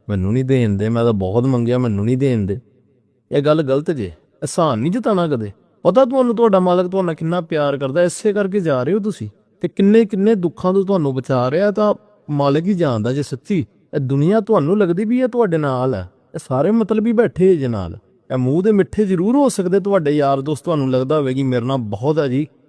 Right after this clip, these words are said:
ਇਹਨਾਂ ਸਾਰਿਆਂ ਨੇ ਪਿੱਛੇ ਹੋਏ ਨਾ ਜੀ, ਕਿਉਂਕਿ ਇਹ ਮਤਲਬੀ ਹੈ। ਇਹ ਸਾਰੇ ਸੁੱਖ ਦੇ ਹੈਗੇ ਜੇ, ਦੁੱਖ 'ਚ ਨਹੀਂ ਖਲੋਣਾ ਕਿਸੇ ਨੇ।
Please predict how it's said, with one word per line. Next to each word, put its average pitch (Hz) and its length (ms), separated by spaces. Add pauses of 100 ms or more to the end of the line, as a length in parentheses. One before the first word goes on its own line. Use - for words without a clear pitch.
(140)
ਇਹਨਾਂ 143 280
ਸਾਰਿਆਂ 120 480
ਨੇ 208 80
ਪਿੱਛੇ 175 320
ਹੋਏ 160 160
ਨਾ 104 160
ਜੀ, 180 120
ਕਿਉਂਕਿ 202 220
ਇਹ 262 80
ਮਤਲਬੀ 214 580
ਹੈ। 104 120 (340)
ਇਹ - 40
ਸਾਰੇ 170 340
ਸੁੱਖ 165 340
ਦੇ 190 160
ਹੈਗੇ 120 160
ਜੇ, 190 100
ਦੁੱਖ 156 280
'ਚ 151 120
ਨਹੀਂ 190 140
ਖਲੋਣਾ 202 300
ਕਿਸੇ 127 220
ਨੇ। 90 120